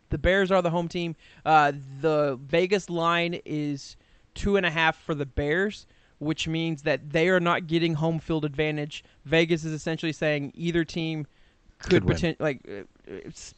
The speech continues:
Speaker 1: I would love to say someone has to win this game, but it's the N F L, so technically no one has to win this game. It could be a tie.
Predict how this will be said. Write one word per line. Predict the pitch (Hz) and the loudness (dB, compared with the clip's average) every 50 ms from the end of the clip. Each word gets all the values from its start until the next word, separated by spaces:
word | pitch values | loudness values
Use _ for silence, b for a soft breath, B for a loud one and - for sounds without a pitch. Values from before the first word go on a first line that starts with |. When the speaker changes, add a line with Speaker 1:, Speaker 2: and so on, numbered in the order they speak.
| _ _ _ _ _ _ _ - - | _ _ _ _ _ _ _ -10 0
Speaker 1:
I | - 185 | 2 2
would | 190 190 180 | 2 2 4
love | 180 208 220 208 | 4 4 6 6
to | 214 208 | 2 0
say | - 220 202 | 0 0 0
someone | 185 - 196 185 175 | 2 0 0 0 0
has | 160 175 170 151 | 0 0 0 0
to | - 180 | -2 -2
win | 180 180 | -2 -2
this | 185 - | -4 -4
game, | - 190 185 180 180 165 | -4 -2 -2 -2 -2 -2
but | 151 139 | -2 -4
it's | - | -4
the | - 143 151 | -6 -8 -8
N | 156 | -8
F | 156 - - | -6 -2 0
L, | 156 160 160 151 143 b b b b b b b | 0 2 2 0 -2 b b b b b b b
so | - - 143 | -8 -8 -6
technically | 131 - 170 156 - 165 147 - 156 151 143 147 - - | -4 -2 -2 -2 -2 -4 -6 -4 -4 -4 -4 -6 -4 0
no | 165 165 156 | 0 2 2
one | 156 143 143 | 2 0 -2
has | 156 131 135 | -6 -10 -10
to | - 139 | -10 -10
win | 127 123 120 | -8 -8 -10
this | 120 - | -12 -10
game. | - 139 139 139 139 | -10 -8 -8 -8 -8
It | - | -8
could | - - 139 | -8 -10 -8
be | 139 143 143 | -6 -6 -6
a | |
tie. | 135 - 120 - - | -6 -6 -8 -10 -10